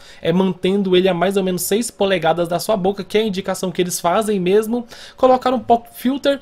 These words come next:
e pressionar ele, colocar ele também em um pedestal. Acho que assim você fica tranquilo com o microfone, o pop filter vai impedir que você dá um pf, um sopro no microfone, manja como que é.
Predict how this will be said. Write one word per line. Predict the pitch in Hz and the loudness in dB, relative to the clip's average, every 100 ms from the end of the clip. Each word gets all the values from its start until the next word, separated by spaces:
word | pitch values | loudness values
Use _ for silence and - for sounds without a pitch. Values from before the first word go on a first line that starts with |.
| - | -8
e | - | -10
pressionar | 208 247 247 247 226 226 220 | -4 0 0 0 0 0 2
ele, | 220 220 220 | 4 2 0
colocar | 214 - 240 233 - 196 208 | -4 2 4 4 2 -6 -2
ele | 190 196 | -2 -2
também | 196 196 151 151 175 185 180 | -4 -4 -2 -2 -2 -2 -2
em | 180 | -2
um | |
pedestal. | 180 190 185 180 - 175 135 - - - | 0 0 -2 -2 0 2 0 -4 -20 -12
Acho | 143 139 - 170 | -4 -4 -2 -2
que | |
assim | 180 170 185 | -2 -2 -2
você | 180 175 180 165 - | -2 0 -2 -2 -6
fica | - 185 190 | -8 -4 -4
tranquilo | 190 226 226 226 214 | -2 -2 0 -2 0
com | |
o | 208 | 0
microfone, | 208 233 226 233 233 220 | 2 0 0 0 0 0
o | |
pop | 214 185 - | 0 -2 0
filter | 190 185 165 | -4 -2 0
vai | 170 | 0
impedir | 202 202 202 170 175 - - - | 0 -2 -2 -2 -4 -6 -18 -12
que | - | -4
você | 180 175 | -2 0
dá | 196 | 2
um | 196 | 2
pf, | 156 - - - - - | -2 -10 -12 -20 -20 -10
um | 180 | -6
sopro | 165 - 214 233 208 | -4 2 2 4 2
no | 170 | 0
microfone, | 165 175 165 214 190 | -2 -4 -2 -2 0
manja | 143 185 170 | 0 -2 -2
como | 139 147 143 | -4 -4 -4
que | - | 0
é. | 180 | 0